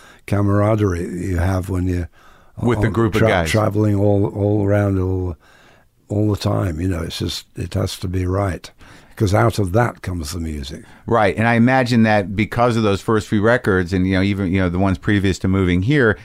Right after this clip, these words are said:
Speaker 2: this is a pretty short time.
Speaker 1: Yeah,
Speaker 2: I
Speaker 1: very
Speaker 2: mean,
Speaker 1: short.
Speaker 2: like, 'cause you're playing with these guys, you said, on this record for five years already, and that's probably a, a pretty long run for a band that you've had.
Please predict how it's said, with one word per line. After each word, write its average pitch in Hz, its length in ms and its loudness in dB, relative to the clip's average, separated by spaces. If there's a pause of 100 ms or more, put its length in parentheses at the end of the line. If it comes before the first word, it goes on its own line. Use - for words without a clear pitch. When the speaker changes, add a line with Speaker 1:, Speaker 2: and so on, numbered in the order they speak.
(140)
Speaker 2:
this 175 100 0
is 190 60 0
a 165 40 -4
pretty 160 180 2
short - 380 -2
time. 143 480 -2 (360)
Speaker 1:
Yeah, 131 300 4 (120)
Speaker 2:
I 120 60 -2
Speaker 1:
very 131 120 4
Speaker 2:
mean, 127 80 4
Speaker 1:
short. 87 320 -6
Speaker 2:
like, 131 180 0
'cause 131 160 0
you're 151 100 2
playing 143 280 2
with 120 100 0
these 135 220 2
guys, 117 260 2
you 110 60 -2
said, 113 180 2
on 107 100 4
this 135 200 2
record 107 280 0
for 95 120 -6
five 101 320 2
years 156 200 2
already, 104 280 4
and 107 60 2
that's 120 160 0
probably 113 300 2 (100)
a, 110 260 -6
a 110 40 -2
pretty 135 260 2
long 131 280 6
run 139 360 4 (100)
for 113 180 2
a 104 40 4
band 98 320 2
that 85 60 2
you've 85 180 -2
had. 80 260 -4